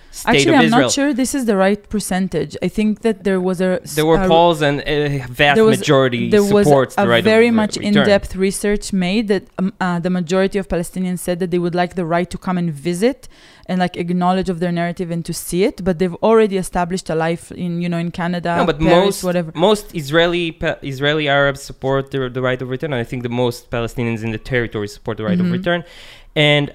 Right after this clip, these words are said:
Speaker 1: the question is, and here I think we have a disagreement, I, I think the right of return equals my destruction. Either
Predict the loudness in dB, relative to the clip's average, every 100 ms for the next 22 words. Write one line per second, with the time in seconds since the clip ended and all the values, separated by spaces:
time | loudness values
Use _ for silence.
0 | -10 -8 -2 -2 0 0 0 0 -2 -4
1 | -8 -10 -4 -2 -4 -4 -8 -6 -6 -4
2 | -6 -8 -12 -10 -8 -8 -2 0 0 0
3 | -2 -2 -10 -12 -12 -16 -18 -6 0 2
4 | 0 -2 -4 -6 -4 -2 0 -2 -6 -2
5 | 0 2 2 2 -2 -2 -6 -10 -8 0
6 | 2 4 2 0 -2 2 2 2 -2 -6
7 | -4 -2 2 4 2